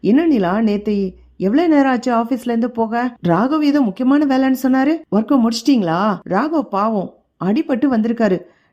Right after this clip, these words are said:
நேத்து ஏதோ கீழே விழுந்துட்டாராம்" அப்படின்னு ஃப்ரெண்டு சொல்றாங்க. நிலாவுக்கு அப்படியே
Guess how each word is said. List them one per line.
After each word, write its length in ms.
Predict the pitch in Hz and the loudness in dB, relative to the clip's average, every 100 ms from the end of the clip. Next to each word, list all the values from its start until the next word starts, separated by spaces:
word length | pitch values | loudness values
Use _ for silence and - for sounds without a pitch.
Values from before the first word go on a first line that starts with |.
| - | -4
நேத்து 380 | 190 208 208 196 247 | -2 0 0 -2 -2
ஏதோ 180 | 196 233 | -4 -6
கீழே 220 | 247 302 254 | -4 -4 -2
விழுந்துட்டாராம்" 600 | 262 294 285 226 190 - _ _ | 0 0 0 -2 -2 -8 _ _
அப்படின்னு 560 | - - - 139 185 175 | -10 -10 -6 -4 -2 -4
ஃப்ரெண்டு 360 | 170 170 165 208 | -6 -6 -4 -4
சொல்றாங்க. 340 | 196 170 170 160 160 _ _ - | -4 -4 -4 -6 -10 _ _ -8
நிலாவுக்கு 500 | 160 175 220 165 233 | -2 0 0 -2 -4
அப்படியே 300 | 220 220 226 | -4 -2 -4